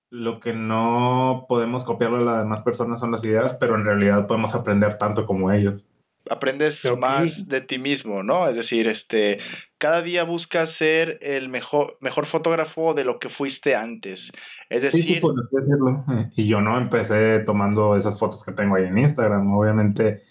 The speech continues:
Speaker 1: yo no sé, igual y no sabía ni enfocar, ya la verdad yo ni me acuerdo.
Speaker 3: El, la semana pasada platicábamos de, del tema de, platicábamos con un licenciado en gastronomía, platicamos mucho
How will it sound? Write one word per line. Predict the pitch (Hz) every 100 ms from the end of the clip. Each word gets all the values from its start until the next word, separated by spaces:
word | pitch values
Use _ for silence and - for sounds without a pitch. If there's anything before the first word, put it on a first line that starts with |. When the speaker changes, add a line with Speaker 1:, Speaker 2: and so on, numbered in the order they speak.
| _ _ _
Speaker 1:
yo | 110 104 101 104 107 104 101 98
no | 101
sé, | 98 98 117
igual | 107 107
y | 107
no | 107
sabía | 110 107
ni | 110
enfocar, | 104 104 90 - 113 113 110
ya | 110
la | 113 113
verdad | 117 120
yo |
ni | 123
me | 123
acuerdo. | 104 - - 151 - - _ _ - 170 165
Speaker 3:
El, | - - 220
la | 214
semana | 214 214 302
pasada | 330 269 233 294 302
platicábamos | 214 165 175 190 220 226 226 170
de, | 175 151
del | 175 170 165
tema | 175 180 202
de, | 202 170 160 160
platicábamos | 165 175 170 185 208
con | 185
un | 185
licenciado | 190 170 156 180
en | 190
gastronomía, | 175 - 156 156 190 226
platicamos | 185 160 165 180 196
mucho | 190 190 185 185 165